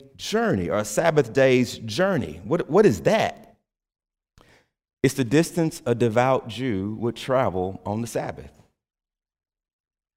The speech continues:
And it, it equates to roughly three-fourths of a mile.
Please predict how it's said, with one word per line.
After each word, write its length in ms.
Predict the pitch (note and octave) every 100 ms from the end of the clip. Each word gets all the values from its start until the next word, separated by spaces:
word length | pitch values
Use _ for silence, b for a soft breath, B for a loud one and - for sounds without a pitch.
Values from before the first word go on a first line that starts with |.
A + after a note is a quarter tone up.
| _ _ -
And 140 | F#2
it, 80 | G2
it 140 | G#2 B2
equates 480 | B2+ A#2 A2+ F#2+
to 80 | A2+
roughly 400 | G#2 A#2 A2+ A2+
three-fourths 720 | A2 G#2 A#2+ - G#2+ G#2 G#2+ -
of 160 | F2+
a 40 | G#2
mile. 540 | B2+ F#2 C2+ C#2 -